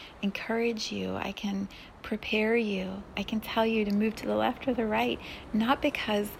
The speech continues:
I want you to do it my way, because I can see what's coming, because I know the river, because I know what's around the bend, because I've been getting the messages,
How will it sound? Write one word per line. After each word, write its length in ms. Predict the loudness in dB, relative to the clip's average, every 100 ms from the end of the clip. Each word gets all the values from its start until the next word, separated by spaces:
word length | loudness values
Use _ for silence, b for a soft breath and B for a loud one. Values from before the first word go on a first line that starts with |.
| B B 0
I 160 | 4
want 260 | 4 4 2
you 100 | 0
to 120 | 0
do 180 | 0 0
it 140 | 0
my 180 | -2 -2
way, 400 | -2 -2 0 -2 -4 -12 -14 -2
because 340 | -2 2 0 2
I 100 | 0
can 200 | 0 0
see 180 | 0
what's 240 | 0 -2 -4
coming, 520 | -4 -2 -2 -2 -4 -10 -16 -18 -18 -18 -18 -18 -6
because 320 | -4 -2 -2
I 180 | 2 6
know 260 | 8 8 8
the 120 | 6
river, 360 | 4 2 0
because 320 | -2 -2 0 4
I 80 |
know 200 | 6 4
what's 200 | 2 0
around 360 | 0 0 0 -2
the 80 | -4
bend, 420 | -2 -2 -2 -4 B B
because 240 | -6 -4 2
I've 160 | 2
been 140 | 4 2
getting 320 | 4 4 2
the 100 | 2
messages, 800 | 0 -4 -6 -8 -4 -6 -6